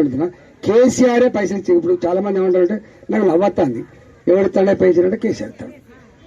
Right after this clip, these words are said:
ఎవరు ఆయన అంటే పెద్ద కొడుకు, పెద్ద కొడుకు అంటారు.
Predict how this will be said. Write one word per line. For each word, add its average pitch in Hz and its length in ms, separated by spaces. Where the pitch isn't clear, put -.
ఎవరు 226 240
ఆయన 214 180
అంటే 247 200
పెద్ద 254 180
కొడుకు, 139 200
పెద్ద 202 160
కొడుకు 175 200
అంటారు. 101 220